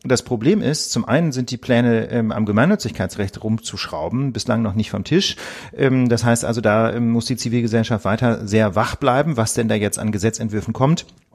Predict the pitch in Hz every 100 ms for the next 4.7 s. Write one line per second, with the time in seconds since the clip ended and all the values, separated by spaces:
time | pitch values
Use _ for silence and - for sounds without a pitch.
0 | _ _ - - 123 113 120 120 107 98
1 | 123 - 120 117 113 113 - 110 113 117
2 | 117 - 110 117 127 139 131 127 - 123
3 | 123 120 117 117 110 110 113 113 98 120
4 | 175 170 147 - 143 147